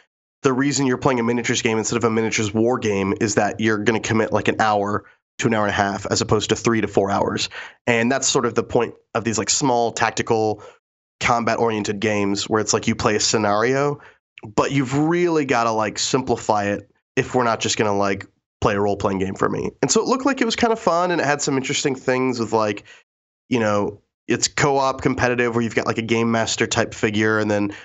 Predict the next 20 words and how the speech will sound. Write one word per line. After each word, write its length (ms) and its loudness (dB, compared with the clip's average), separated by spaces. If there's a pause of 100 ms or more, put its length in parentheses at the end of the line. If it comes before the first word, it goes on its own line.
(220)
a 120 0
few 240 0
people 300 0
fighting 360 0
against 320 -2
him, 380 2
and 260 -2 (480)
the 80 2
game 220 0
master 380 0
can 140 -2
kind 200 2
of, 100 -4
like, 240 -4
play 480 2
monsters 640 0
and 80 0
stuff 200 -2
like 100 -2
that. 260 0